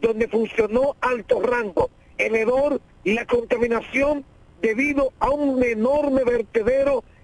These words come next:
que se incumbe en el entorno y que afecta a la colectividad y que por lo tanto las propias autoridades de la alcaldía no hacen nada ni con ese vertedero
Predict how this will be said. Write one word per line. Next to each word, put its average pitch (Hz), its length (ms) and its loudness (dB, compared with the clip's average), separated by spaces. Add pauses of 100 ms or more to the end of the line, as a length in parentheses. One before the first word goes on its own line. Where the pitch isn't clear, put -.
(100)
que 233 160 0
se 254 120 -2
incumbe 262 680 0
en 240 180 -2
el 240 140 2
entorno 233 720 0 (240)
y 247 120 -6
que 262 120 -4
afecta 226 640 -2 (200)
a 508 140 0
la 247 140 0
colectividad 247 840 0 (320)
y - 120 -4
que 220 120 -4
por 240 240 -2
lo 220 120 2
tanto 277 520 -2 (160)
las 196 220 0
propias 269 640 -2
autoridades 254 800 -2
de 247 80 2
la 240 80 0
alcaldía 240 680 -2 (300)
no 254 220 0
hacen 254 360 0
nada 262 400 0 (300)
ni 226 160 -2
con 220 200 -2
ese 294 220 0
vertedero 254 600 0